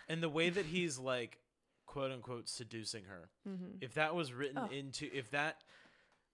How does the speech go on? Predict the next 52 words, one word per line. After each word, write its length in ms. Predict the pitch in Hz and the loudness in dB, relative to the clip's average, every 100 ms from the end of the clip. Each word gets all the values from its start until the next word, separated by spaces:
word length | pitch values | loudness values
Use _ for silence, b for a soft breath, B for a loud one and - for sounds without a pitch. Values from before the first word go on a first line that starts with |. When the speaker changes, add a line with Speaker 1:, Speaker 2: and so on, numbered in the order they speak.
| _ | _
Speaker 1:
was, 340 | 113 139 131 117 | -4 -2 0 -2
like, 220 | 117 107 - - | -4 -4 -8 -2
happening 520 | 127 131 147 147 143 | -2 0 -2 -2 -2
at 80 | 123 | -6
the 80 | |
beginning 560 | 107 107 104 117 131 131 | -6 -6 -4 -4 -4 -6
of 180 | - 113 | -6 -6
a 40 | |
movie 540 | 113 113 123 117 127 131 | -6 -6 -6 -4 -6 -6
in 280 | - 113 110 | -6 -6 -6
a, 400 | 107 104 104 98 _ _ _ _ - | -6 -6 -8 -12 _ _ _ _ -8
in 220 | 123 117 | -6 -4
a 580 | 113 110 107 104 104 101 95 _ _ _ _ - | -4 -4 -4 -6 -8 -12 -14 _ _ _ _ -16
contemporary 560 | 127 113 135 127 160 165 | -12 -8 -6 -2 0 0
movie, 400 | 170 170 185 180 b b | 0 -2 -2 -6 b b
we 120 | 135 | -2
would 140 | 135 123 | -2 -2
assume 480 | - 139 127 113 | -2 -2 -2 -4
that, 260 | 107 110 95 | -4 -6 -4
like, 180 | 107 101 | -6 -6
a 60 | |
sexual 400 | 104 127 113 117 | -4 -4 -4 -6
Speaker 2:
Oh, 40 | 107 | 0
Speaker 1:
assault 220 | 277 262 | 4 6
Speaker 2:
yeah, 140 | 226 | 6
Speaker 1:
is 80 | - | 2
about 220 | 117 104 | -2 -4
to 60 | - | -2
Speaker 2:
'cause 100 | 254 | -2
Speaker 1:
take 60 | 214 | 0
Speaker 2:
he 80 | |
Speaker 1:
place. 260 | 226 202 - | -4 -4 -2
Speaker 2:
sneaks 360 | - 269 285 - | 0 2 2 2
into 200 | 254 208 | 2 4
her 160 | 185 | 2
house. 500 | 190 208 - - - - | 4 4 4 -4 -10 4
Speaker 1:
Right, 260 | 165 151 | 8 8
and 200 | 240 - | 6 4
he, 100 | 170 160 | 4 2
Speaker 2:
<laughs> 60 | 156 | 2
Speaker 1:
and 160 | 151 | 0
Speaker 2:
Sneaks 180 | 147 143 | -2 -2
Speaker 1:
he's, 180 | 135 120 | 0 0
Speaker 2:
up 100 | 214 | 0
Speaker 1:
you 80 | 151 | 2
Speaker 2:
to 20 | |
her. 60 | 135 | 2
Speaker 1:
know, 240 | 123 117 - b b | 2 0 -8 b b
"Why, 280 | 113 120 120 | -4 -2 0
uh, 180 | 110 104 101 _ _ _ _ _ _ _ _ _ - | 0 -2 -8 _ _ _ _ _ _ _ _ _ -6
are 40 | |
you, 180 | 117 107 | -4 -4